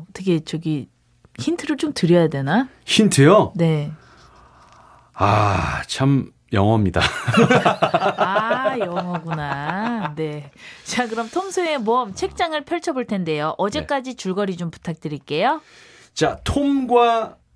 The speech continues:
Speaker 2: 허클베리 핀.
Speaker 1: 네.
Speaker 2: 네, 마을의 말썽쟁이들입니다. 그런데 이들은 또 모험을 떠나는 것도 좋아하지요.
Speaker 1: 네.
Speaker 2: 가장 큰 모험은 무엇인가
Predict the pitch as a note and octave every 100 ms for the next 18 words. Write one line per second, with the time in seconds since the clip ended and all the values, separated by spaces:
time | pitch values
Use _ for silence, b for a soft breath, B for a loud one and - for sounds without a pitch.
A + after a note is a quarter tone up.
0 | _ - C4+ G#3 G3+ - E3+ F#2+ E2+ _
1 | _ E3+ D3 E2+ E2+ G#2 A#2 D3+ F#3+ -
2 | A#2+ D#3+ D#3 C3 A#2+ G2 F2 D2 E2 G#2+
3 | B2 F2+ _ b b b b - E3 F#3
4 | G#3 G#3+ G#3 - D3+ D#3 F3 F3 F3 D3+
5 | A2+ C#3 F3+ F#3+ F3+ D#3+ C#3+ B2 A#2 A2+
6 | G2+ F#2+ F2 - F2 D#2 - F#3+ E3+ D3+
7 | C#3 D3+ B B B - D#3+ G#3+ G#3 A3
8 | G#3+ A3 G#3 F3 C#3+ D3 D#3 D#3 D#3 D3+
9 | - A2+ A2 G#2 G2 E2+ D#2+ D2+